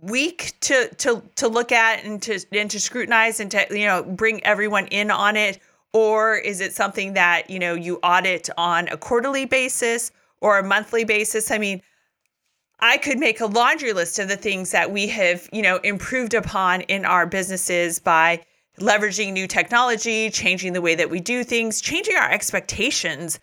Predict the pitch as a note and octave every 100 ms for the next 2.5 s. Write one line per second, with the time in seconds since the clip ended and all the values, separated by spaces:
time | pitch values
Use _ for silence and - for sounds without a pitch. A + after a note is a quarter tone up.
0 | _ _ - F#3+ G3+ G3+ G#3+ G#3+ G#3 -
1 | F#3 E3+ F3+ E3 - F3 F3 F3 - F3+
2 | F3 E3+ - A#3 D#3+